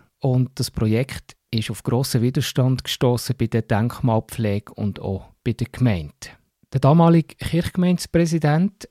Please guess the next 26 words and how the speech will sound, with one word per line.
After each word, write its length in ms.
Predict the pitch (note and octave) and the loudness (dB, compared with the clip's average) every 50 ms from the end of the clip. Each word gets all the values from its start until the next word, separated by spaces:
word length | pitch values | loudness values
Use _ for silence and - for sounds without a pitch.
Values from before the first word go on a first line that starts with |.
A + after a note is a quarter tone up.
| _ B2+ | _ -8
hat 360 | - - C3 B2 B2+ - - | -4 -4 -4 -4 -4 -8 -8
sich 340 | - - B2 - - - - | -8 -8 -8 -8 -8 -6 -6
erinnert 840 | B2 B2 B2 B2 B2+ C#3+ D#3+ E3+ F3 E3 F3 F3 F3 - - - | -4 -2 -2 0 0 2 2 2 2 2 2 0 -2 -6 -8 -4
an, 520 | C#3 C3 C3 B2 B2 A#2+ A#2+ A#2 A#2+ A2 - - - | -2 0 0 0 0 -2 -2 -2 -4 -6 -6 -10 -8
ja, 520 | - G#2+ G#2+ B2 C#3+ C#3 A#2+ - B2+ A#2 - | -6 -2 -2 0 0 -2 -2 -4 -6 -6 -6
also 240 | - A#2 - B2+ | -4 -4 -2 -2
an 180 | A#2 B2 A#2+ C3 | -2 -2 -2 -2
die 100 | - A#2+ | -4 -6
Passivität 1040 | A#2 - _ - B2 A#2 - - - A#2+ - - A2 - - - A2+ A2 A#2+ C3 - | -8 -6 _ -4 -4 -4 -4 -6 -8 -8 -6 -6 -8 -8 -4 -4 -2 -2 -2 -4 -4
vom 180 | - - B2+ A2+ | -4 -4 -4 -4
Gemeinderat, 640 | - - A#2 G#2+ G#2+ A#2 C3+ C3+ D3 C#3 C#3 C3+ | -2 -2 0 0 0 0 0 0 0 0 0 0
die 60 | C3 | 2
ihn 120 | C3 C3 B2+ | 2 4 4
enttäuscht 760 | B2 B2+ C3 - B2+ B2+ B2+ - C3+ B2+ C3 C3 - - - | 2 2 0 -2 -2 -4 -2 0 0 0 0 0 -2 -2 0
hat. 220 | C3 C3+ C3 - - - - - - - - - - | 0 -2 -2 -6 -12 -16 -16 -16 -16 -16 -18 -16 -16
Auf 80 | - - | -10 -4
der 140 | - B2+ B2 | -2 0 2
anderen 280 | B2 D#3 D3+ D#3 D#3 | 2 2 4 4 4
Seite 300 | - D#3 D3+ - - C#3 | 4 4 2 4 2 2
aus 80 | A#2 - | 2 2
der 100 | - A#2 | 0 0
Dorfbevölkerung 880 | - - A#2+ B2+ - - - B2+ - C3+ B2+ A#2+ B2 - - B2+ B2+ | 2 2 2 2 0 -2 -4 0 2 4 4 4 2 0 -2 -2 0
hat 60 | - - | 0 -2
die 180 | A2 - - | -4 -4 -4
Kirchgemeinde 720 | - B2 A#2+ A#2 - - - A#2+ A#2 A#2+ A#2 A2+ - - - - | -2 0 0 0 -2 -2 0 2 2 4 2 0 -2 -6 -12 -8
aber 260 | - G#2+ A2+ A#2 | -6 -4 -2 -2